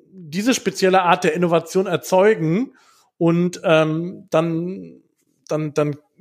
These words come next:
bin ich auch von der Erwartungshaltung dessen, was ich dann erreichen kann, glaub ich, auch einfach, äh, wesentlich besser aufgestellt, als wenn ich sage, ich möchte mich innovieren, weil innovieren an sich, das ist zu breit.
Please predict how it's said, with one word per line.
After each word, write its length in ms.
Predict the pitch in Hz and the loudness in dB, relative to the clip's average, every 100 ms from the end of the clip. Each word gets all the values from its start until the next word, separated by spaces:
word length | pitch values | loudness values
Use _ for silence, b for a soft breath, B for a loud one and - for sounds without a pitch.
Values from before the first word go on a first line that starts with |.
| 160 | -8
bin 100 | 180 | -4
ich 140 | 185 190 | 0 0
auch 80 | |
von 160 | - 175 | 0 2
der 80 | 160 | 2
Erwartungshaltung 840 | 143 214 294 320 - 143 147 139 | 4 2 2 0 2 2 0 -2
dessen, 280 | 175 190 190 | 0 0 0
was 160 | 165 160 | -2 0
ich 100 | - | 0
dann 140 | 160 | 0
erreichen 440 | 147 135 220 233 | 0 2 2 0
kann, 280 | - 156 143 | -2 -2 0
glaub 200 | 139 143 | 2 0
ich, 100 | - | 0
auch 260 | 156 156 B B B B B B B _ | 0 0 B B B B B B B _
einfach, 460 | 165 160 170 - - - | -2 2 0 0 -8 -8
äh, 320 | 196 170 165 156 | 0 2 2 -2
wesentlich 500 | 170 147 202 208 175 | -4 0 0 0 0
besser 240 | - 196 156 | 0 2 4
aufgestellt, 540 | 165 - - 156 180 | 2 0 0 2 2
als 200 | 165 - | 0 0
wenn 120 | 156 | 0
ich 200 | 160 - _ 180 185 | 0 -2 _ -20 -18
sage, 380 | 160 143 170 170 | -2 2 2 2
ich 160 | 156 160 | -2 -2
möchte 260 | 160 165 | -2 -2
mich 180 | 156 151 | -4 -2
innovieren, 720 | 160 139 131 165 196 147 117 | -2 0 -2 -6 -4 -4 -4
weil 160 | 120 123 | -2 -2
innovieren 580 | 143 139 135 175 202 190 | -4 -6 -4 -2 -2 -2
an 180 | 147 | -2
sich, 180 | 143 185 | -2 -2
das 180 | 165 - | -4 -6
ist 160 | - - | -10 -10
zu 100 | 147 | -4
breit. 380 | 139 123 - | -2 -2 -6